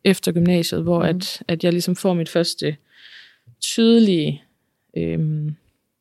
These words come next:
Speaker 1: min første nedtur, hvis man kan sige det sådan, hvor
Speaker 2: Mhm.
Speaker 1: at,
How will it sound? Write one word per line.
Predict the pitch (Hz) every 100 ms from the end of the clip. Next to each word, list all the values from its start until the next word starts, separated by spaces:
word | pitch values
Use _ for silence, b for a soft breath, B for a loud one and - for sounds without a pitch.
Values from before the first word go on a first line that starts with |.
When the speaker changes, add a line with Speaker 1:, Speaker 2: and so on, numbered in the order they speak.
| _ _ -
Speaker 1:
min | 170
første | - 190 -
nedtur, | 175 175 185 - - 165
hvis | 156 -
man |
kan | 156
sige | 165 170
det | 160
sådan, | - 165 160 165
hvor | 175 170
Speaker 2:
Mhm. | 156
Speaker 1:
at, | 160 -